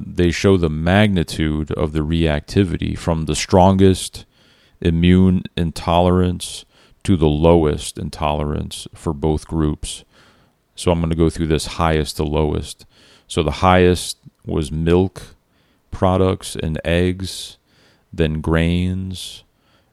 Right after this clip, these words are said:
nuts, legumes, fruits, vegetables, fish, seafood, meat, and then coffee and tea were the lowest reactivity.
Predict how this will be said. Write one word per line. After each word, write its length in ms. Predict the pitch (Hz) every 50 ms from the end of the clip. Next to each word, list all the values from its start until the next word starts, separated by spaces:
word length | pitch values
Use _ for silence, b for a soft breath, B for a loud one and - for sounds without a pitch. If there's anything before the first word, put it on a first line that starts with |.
| _ _
nuts, 760 | - 78 80 85 85 90 85 - - - - - - - - _ _ _ _ _ _ _
legumes, 960 | - - 82 80 80 73 76 80 82 85 85 85 87 85 85 85 85 - - - - - _
fruits, 800 | - - - - - 92 95 95 92 - - - - - - - _ _ _ _ _ _ _
vegetables, 1040 | 90 78 82 87 80 - - - - 85 80 85 82 82 82 82 80 76 - - - -
fish, 640 | _ - - - - 87 85 87 - - - - - - _ _ _ _ _ _ _ _
seafood, 960 | - - - - 87 80 80 78 - - 87 87 85 82 85 85 80 - - - _ _ _ _ _ _ _ _ _
meat, 600 | - 82 85 87 85 87 85 80 - - - - - _ _ _ _ _ _ _ _ _ _ _ _ _ -
and 160 | - 82 80
then 160 | 82 78 76
coffee 500 | 73 - - 85 78 78 76 - 85 80
and 140 | 78 76 73
tea 420 | - - 80 78 76 76 73 73 76 - - -
were 240 | - 85 85 82 82
the 80 | 76 78
lowest 680 | 78 78 78 76 76 76 73 73 - - - - - - _ _ _ _ _ -
reactivity. 960 | - 87 85 82 78 71 71 69 - - - 80 73 76 73 76 78 82 85 78